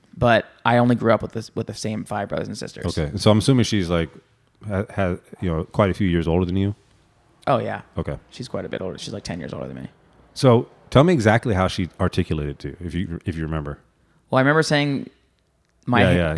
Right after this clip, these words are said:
Speaker 2: yeah.
Speaker 1: am I gonna lose my hair?" And then she said, "No," blah, blah, blah. And then she's like, "I don't want you to think this anymore."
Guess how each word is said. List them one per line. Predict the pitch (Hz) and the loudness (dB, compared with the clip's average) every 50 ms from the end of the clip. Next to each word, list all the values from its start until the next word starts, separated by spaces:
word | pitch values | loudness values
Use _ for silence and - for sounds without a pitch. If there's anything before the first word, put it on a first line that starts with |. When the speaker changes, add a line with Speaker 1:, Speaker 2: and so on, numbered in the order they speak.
| 123 | 0
Speaker 2:
yeah. | - | 0
Speaker 1:
am | 98 117 | 2 2
I | 123 123 | 2 4
gonna | 123 123 | 4 4
lose | 120 127 117 | 4 2 2
my | 120 110 | 2 2
hair?" | 120 131 123 123 | 2 4 4 4
And | 120 113 | 4 2
then | 110 | 0
she | 110 - 113 | -2 -4 -4
said, | - 110 110 | -2 0 0
"No," | 120 117 117 120 120 120 117 113 - - | 2 2 2 2 2 2 2 0 -4 -6
blah, | 110 113 113 | -6 -4 -4
blah, | 107 110 | -4 -2
blah. | 95 117 117 110 107 110 107 - - | 2 4 4 6 6 4 2 0 -2
And | - 113 107 107 | -6 -6 -2 -2
then | 104 107 107 110 110 104 101 - - - _ _ _ _ _ _ _ _ | 0 0 0 -2 -2 -4 -6 -8 -10 -12 _ _ _ _ _ _ _ _
she's | _ - - 113 | _ -14 -8 -6
like, | - 110 - | -4 0 2
"I | 110 131 | 2 4
don't | 139 143 143 | 4 4 4
want | 151 - - | 2 2 2
you | 131 | 0
to | 131 | 0
think | 120 - 131 | 0 -2 -2
this | - 123 120 - | -4 -4 -2 -2
anymore." | 131 127 127 127 123 127 127 127 123 123 123 127 123 117 | -2 -2 -2 -2 -2 0 0 0 0 0 0 0 -2 -4